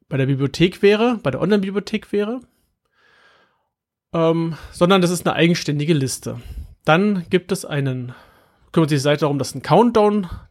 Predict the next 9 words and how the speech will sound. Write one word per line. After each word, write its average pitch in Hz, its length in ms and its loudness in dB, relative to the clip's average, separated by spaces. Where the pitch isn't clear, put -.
dargestellt 175 600 0
wird, 175 140 0
solange 170 360 2
wie 151 60 -2
das 147 160 -2
Webinar 143 380 -2
nicht 151 200 0
gestartet 151 520 -6
ist. 247 320 -8